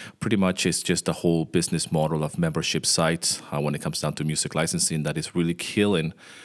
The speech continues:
uh, the market. And, uh, these kind of small libraries, they, they don't, they can't really make a profit. And, uh, I really wanna talk today about this, and I wanna talk about, uh, why,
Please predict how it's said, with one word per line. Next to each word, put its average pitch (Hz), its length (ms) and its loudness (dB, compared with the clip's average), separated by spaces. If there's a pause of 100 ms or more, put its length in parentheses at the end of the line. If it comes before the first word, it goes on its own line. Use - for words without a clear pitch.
(400)
uh, 76 120 -2
the 73 100 -4
market. 82 540 0
And, 78 200 0
uh, 71 460 -4
these 95 160 2
kind 98 180 2
of 85 120 0
small 85 300 2
libraries, 78 600 0 (300)
they, 85 160 2
they 82 160 0
don't, 85 360 0 (120)
they 92 160 0
can't 107 320 0
really 98 240 4
make 104 180 0
a 101 40 0
profit. 110 540 -2 (1000)
And, 78 180 0
uh, 69 200 -2 (580)
I 104 40 6
really 120 200 2
wanna 113 220 4
talk 92 280 -2
today 85 220 0
about 78 340 0
this, 82 300 2
and 76 80 -2
I - 20 -2
wanna 80 200 0
talk - 220 -4
about, 76 420 0 (420)
uh, 76 180 -2
why, 80 720 0